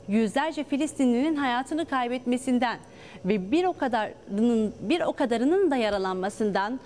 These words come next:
derin bir infial duyuyor, bu barbarca saldırıları en şiddetli biçimde kınıyoruz denildi. Cumhurbaşkanı Ersin Tatar da İsrail'in Gazze'deki hastaneye hedef alan saldırısına tepki göstererek,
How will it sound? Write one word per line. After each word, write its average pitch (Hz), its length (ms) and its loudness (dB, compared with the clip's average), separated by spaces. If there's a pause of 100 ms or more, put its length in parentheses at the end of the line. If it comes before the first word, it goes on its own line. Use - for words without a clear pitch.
(260)
derin 247 440 2
bir 285 100 0
infial 254 640 0
duyuyor, 196 480 0 (180)
bu 202 140 0
barbarca 254 540 0
saldırıları 208 680 0 (100)
en 311 160 2
şiddetli 254 600 -2
biçimde 226 380 -2
kınıyoruz 247 720 0
denildi. 101 440 -10 (680)
Cumhurbaşkanı 269 840 0
Ersin 220 340 -4
Tatar 190 420 -4
da 202 200 -2 (300)
İsrail'in 240 720 -2 (120)
Gazze'deki 202 580 0
hastaneye 254 680 0
hedef 214 280 0
alan 190 200 0
saldırısına 196 680 -2
tepki 277 360 -2
göstererek, 214 640 0